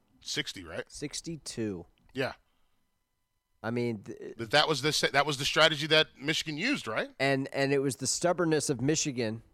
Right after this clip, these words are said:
Speaker 2: like, their inability to make any adjustments when all these little shallow crossing routes are going for, like, sixty and seventy yards. And Don Brown's like, "We play man-to-man." And it's like, "Well, that's not working." Um, I'm very curious to see if, if that coaching staff has learned anything. It sounds like you are pretty,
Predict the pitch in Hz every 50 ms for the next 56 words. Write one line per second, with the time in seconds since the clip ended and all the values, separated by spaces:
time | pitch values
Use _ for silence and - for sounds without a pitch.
0 | - - 117 120 - - 135 139 143 - - 165 156 156 135 120 151 151 151 143
1 | 147 139 135 131 131 131 123 135 131 147 165 165 151 123 - 143 151 151 135 -
2 | 135 127 120 117 - 127 127 127 127 131 135 131 139 135 123 113 139 135 135 131
3 | 131 - - - - 151 135 139 143 147 147 131 - - 147 143 135 - 143 135
4 | 127 123 120 117 - 123 104 127 131 131 127 117 - 131 127 117 - - - -
5 | 165 143 - - 160 151 147 135 123 - - 151 139 143 139 139 135 135 139 135
6 | 135 117 98 95 90 95 107 104 107 120 120 123 110 120 117 113 110 98 117 107
7 | 101 - 117 185 262 - - - 170 190 208 185 135 135 165 190 180 156 - 151
8 | 156 151 151 147 117 92 87 82 82 107 120 107 - 127 123 110 120 120 110 120
9 | 151 196 - - 180 196 196 110 107 135 131 - - 80 76 - _ _ - _
10 | _ _ _ _ _ _ _ _ _ - - 113 117 117 113 113 110 - - 123
11 | 147 156 117 160 180 214 214 214 - - 185 190 190 185 165 - - 147 - -
12 | 156 151 143 135 123 - - - - 135 120 - - 127 131 131 - - - 135
13 | 131 - 123 120 - - 123 120 107 - 110 98 110 113 113 110 104 101 98 95
14 | - - 90 87 90 90 - 135 143 143 123 - 123 104 - 110 117 127 131 120
15 | 113 107 - - - 131 127 123 120 113 110 104 101